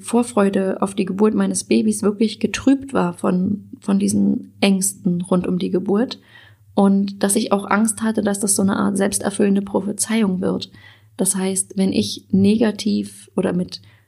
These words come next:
großen Ängsten in die Geburt gehe oder mit diesem, mit dieser Einstellung, das wird jetzt auf jeden Fall eine ganz furchtbare, schmerzhafte, schreckliche Erfahrung,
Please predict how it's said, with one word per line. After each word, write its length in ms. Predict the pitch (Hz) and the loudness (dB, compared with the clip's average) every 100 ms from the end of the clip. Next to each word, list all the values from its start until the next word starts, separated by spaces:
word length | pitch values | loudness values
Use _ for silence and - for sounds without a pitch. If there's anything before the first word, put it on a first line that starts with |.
| _ | _
großen 380 | 196 196 202 214 | 2 2 4 2
Ängsten 420 | 190 202 202 202 | 2 2 0 -2
in 100 | 190 | -2
die 100 | 190 | -2
Geburt 420 | 180 196 240 233 | -4 2 2 2
gehe 400 | 220 226 226 277 294 - _ _ | 0 2 4 2 -2 -12 _ _
oder 200 | - 196 | 0 2
mit 140 | 190 185 | 2 0
diesem, 400 | 190 190 185 185 | 0 0 0 0
mit 120 | - | 0
dieser 180 | 190 196 | -2 0
Einstellung, 460 | 190 202 196 202 | 0 0 2 2
das 160 | 196 196 | 2 2
wird 120 | 196 | 2
jetzt 140 | 196 196 | 2 0
auf 140 | 190 | 2
jeden 140 | 196 | 2
Fall 180 | 202 202 | 2 0
eine 100 | 196 | -2
ganz 240 | 190 196 - | 0 -2 -2
furchtbare, 720 | - 226 208 - 196 196 196 | 0 0 0 -2 -2 0 -2
schmerzhafte, 720 | - 214 214 - 202 - 190 | 0 0 0 -2 -6 -6 -6
schreckliche 440 | - 220 208 196 | -2 -4 -4 -4
Erfahrung, 680 | 196 175 - 214 202 214 240 | -4 -4 0 2 2 2 -2